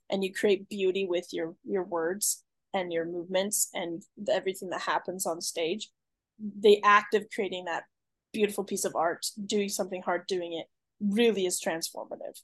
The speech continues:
Like, it's not just putting on a play, because, like, I have lots of people like, "Oh yeah, we did Oklahoma, or we did these things," and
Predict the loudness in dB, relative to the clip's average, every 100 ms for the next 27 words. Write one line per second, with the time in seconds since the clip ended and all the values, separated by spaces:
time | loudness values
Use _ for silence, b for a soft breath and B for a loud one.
0 | -2 -2 -2 _ _ -4 6 6 6 2
1 | 4 6 6 2 -2 -4 -4 6 8 10
2 | 6 4 4 8 6 6 -2 2 2 4
3 | 4 6 8 6 6 6 4 4 2 2
4 | 2 0 -2 -4 -4 -2 0 0 2 2